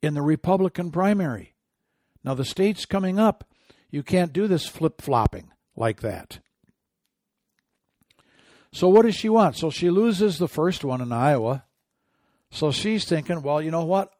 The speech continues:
How about best out of three?" But then she loses New Hampshire. "Well, how about three out of five, best out of five?" Well, we've had five.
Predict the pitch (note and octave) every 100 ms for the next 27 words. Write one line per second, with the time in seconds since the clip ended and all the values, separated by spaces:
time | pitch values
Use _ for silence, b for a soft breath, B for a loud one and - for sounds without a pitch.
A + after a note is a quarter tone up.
0 | _ - D3 C#3 A#2 A#2 B2+ - A#2+ A#2+
1 | A#2+ F#3 G#3+ C#3+ - _ _ _ _ _
2 | _ _ _ _ _ _ - - C#3+ B2
3 | - B2+ B2+ C3 A#2+ G#2+ A2+ A2 B2+ E3
4 | D3 A#2 C#3+ _ _ _ _ _ _ _
5 | _ E3+ F3+ A3+ A#3 B3 A3 G3+ _ _
6 | - - G#3 G3 F3 D#3 C#3 A2 - C#3+
7 | D3+ - D3+ C#3 C3+ G2 E2+ _ _ _
8 | _ _ _ _ _ _ _ _ _ _
9 | _ A#2 C#3 D3+ D#3 D#3+ A#2 G2+ G#2+ A#2